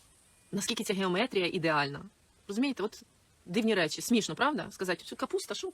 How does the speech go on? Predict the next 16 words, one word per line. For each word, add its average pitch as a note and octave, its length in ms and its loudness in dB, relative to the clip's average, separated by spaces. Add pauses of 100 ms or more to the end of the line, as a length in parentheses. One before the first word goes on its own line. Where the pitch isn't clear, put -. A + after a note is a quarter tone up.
(160)
Краса C#4 240 4
капусти? F4 440 -4 (560)
Да A3 80 4
з - 40 -2
капусти G#4+ 320 4
оце F#4+ 200 4
головне, D4 320 4
щоб A#3 120 -2
зробити B3 260 -2
голубчики, C4 460 2
там, F#3+ 260 0 (320)
борщик, A#3 520 2 (300)
салатик A#3+ 460 2
і F#3+ 40 -4
так F#3+ 140 -2
далі. D#3+ 280 -2